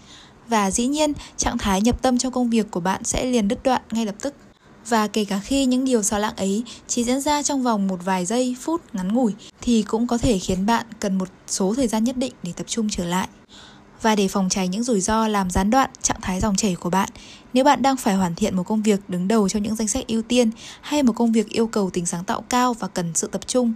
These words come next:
thì hãy cố gắng đảm bảo rằng bạn sẽ không phải chịu sự ảnh hưởng từ những yếu tố gây sao lãng bên ngoài này. Hoặc bạn có thể chia sẻ một khung giờ cố định với những người xung quanh để hạn chế bị làm phiền. Số năm, hãy xác định thời gian bạn hoạt động năng suất nhất.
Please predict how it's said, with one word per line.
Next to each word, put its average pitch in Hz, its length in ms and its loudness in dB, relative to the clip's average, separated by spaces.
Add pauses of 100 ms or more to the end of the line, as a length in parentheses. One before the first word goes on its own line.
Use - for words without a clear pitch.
(340)
thì 254 140 4
hãy 247 180 2
cố 214 140 0
gắng 202 220 -2
đảm 240 140 0
bảo 175 180 0
rằng 190 240 0 (320)
bạn 233 220 0
sẽ - 180 -6
không 302 220 -6
phải 185 140 -4
chịu - 200 -2
sự - 160 0
ảnh 175 140 -4
hưởng 175 320 -4
từ 180 100 -8
những 170 140 -8
yếu 180 160 -6
tố 175 200 -4
gây 202 160 -2
sao 208 180 0
lãng 233 200 0
bên 240 160 0
ngoài 208 180 0
này. 190 260 0 (460)
Hoặc 240 220 -2 (260)
bạn 214 160 0
có 214 120 -2
thể 240 160 2
chia 233 180 2
sẻ 202 280 2
một 175 120 -2
khung 233 220 -4
giờ 208 200 0
cố 202 140 -2
định 240 160 0 (300)
với 220 160 2
những 247 160 -2
người 262 120 2
xung 247 200 0
quanh 247 260 0 (300)
để 190 100 -2
hạn 196 220 -6
chế 185 300 -4
bị 220 120 -2
làm 180 140 -8
phiền. 180 280 -4 (1200)
Số 202 160 -2
năm, 247 280 2 (260)
hãy 277 180 -4
xác 311 180 0
định 262 180 -4
thời 208 180 0
gian 233 240 2
bạn 220 120 0
hoạt 202 200 -2
động 190 200 -4
năng 196 200 -2
suất 269 200 -4
nhất. 311 180 -4